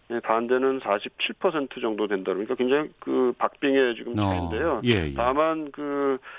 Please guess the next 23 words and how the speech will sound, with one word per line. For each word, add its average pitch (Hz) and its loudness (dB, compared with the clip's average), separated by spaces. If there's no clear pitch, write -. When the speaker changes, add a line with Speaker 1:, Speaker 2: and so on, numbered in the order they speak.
Speaker 1:
구월에 139 2
그 123 -10
낸시 123 -4
펠로시 135 -4
하원 127 0
의장이 120 2
그 107 0
이제 101 0
하원의 131 0
조사를 120 0
시작한다고 123 -2
얘기했을 107 -2
때보다는 113 0
Speaker 2:
네. 104 2
Speaker 1:
찬성 151 0
여론이 117 0
조금 127 -4
증가하고 127 0
있는 110 -10
것은 104 -12
사실인 110 -14
것 87 -16
같습니다. 85 -20